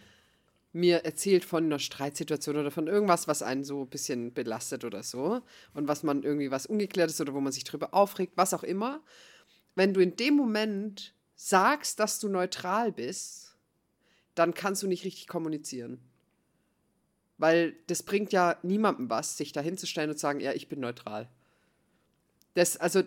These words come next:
für mich so, ich bin neutral, wenn du mich jetzt fragst, ob wir heute Abend Pizza oder Burger essen.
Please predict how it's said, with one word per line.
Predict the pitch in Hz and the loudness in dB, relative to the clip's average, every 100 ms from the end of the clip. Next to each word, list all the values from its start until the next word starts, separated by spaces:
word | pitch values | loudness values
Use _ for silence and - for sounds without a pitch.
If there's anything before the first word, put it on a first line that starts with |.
| - | 4
für | 202 | 4
mich | 208 208 | 4 4
so, | 214 | 4
ich | 190 - | 4 4
bin | 202 | 2
neutral, | 196 175 - 190 196 190 | 4 0 0 2 4 4
wenn | 190 | 2
du | 180 | 0
mich | 170 | -2
jetzt | 175 - | -4 -4
fragst, | 180 175 - | 2 2 2
ob | 165 | -4
wir | 180 | 0
heute | 170 170 - | 0 0 0
Abend | 160 156 | -2 -2
Pizza | 175 - | -6 -4
oder | 160 156 | -4 -2
Burger | 180 175 139 | -2 -2 -2
essen. | - 135 | -6 -10